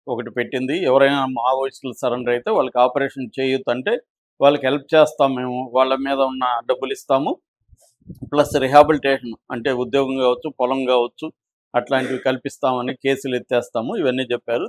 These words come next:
దాని కింద ఈమె వచ్చి వరంగల్లో సరెండర్ అయిపోయింది ఇప్పుడు ఫిబ్రవరిలో. ఆ, ఆ, అదే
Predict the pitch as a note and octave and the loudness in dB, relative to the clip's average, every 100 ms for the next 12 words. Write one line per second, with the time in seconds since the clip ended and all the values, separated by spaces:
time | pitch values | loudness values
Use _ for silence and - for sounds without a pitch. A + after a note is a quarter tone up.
0 | G#3+ C#3 C3 C#3 D3+ D3 C3 B2 - - | 0 0 0 -6 -2 -2 -2 -8 -14 -8
1 | F#3+ B2+ C3+ C3 B2+ D3 - _ _ _ | -2 0 0 -2 -2 -2 -6 _ _ _
2 | - C#3 C#3 C3+ G#2+ - G2+ F#2+ A2+ _ | 0 2 2 0 -4 -6 -8 -10 -16 _
3 | - B2 C#3 B2 - C3 A#2 C3 G#2 G2 | -12 -12 -8 -10 -6 -6 0 2 2 -4
4 | - _ _ _ _ _ - A#2+ A#2+ A2 | -18 _ _ _ _ _ 2 4 4 0
5 | B2 A#2+ C3+ A2 C3+ E3+ F3 | 0 4 4 2 2 4 2